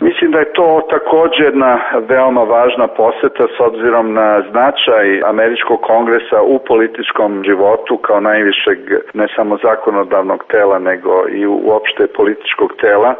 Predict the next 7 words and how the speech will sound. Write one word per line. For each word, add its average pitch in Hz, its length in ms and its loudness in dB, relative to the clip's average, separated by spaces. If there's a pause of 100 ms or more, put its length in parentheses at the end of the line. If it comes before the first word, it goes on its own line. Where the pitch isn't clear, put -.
(180)
Mislim 131 440 -2
da 123 140 2 (140)
je 113 80 4 (220)
interes 123 400 0 (200)
Amerike 123 600 0 (160)
da 107 80 4 (160)
se 110 160 2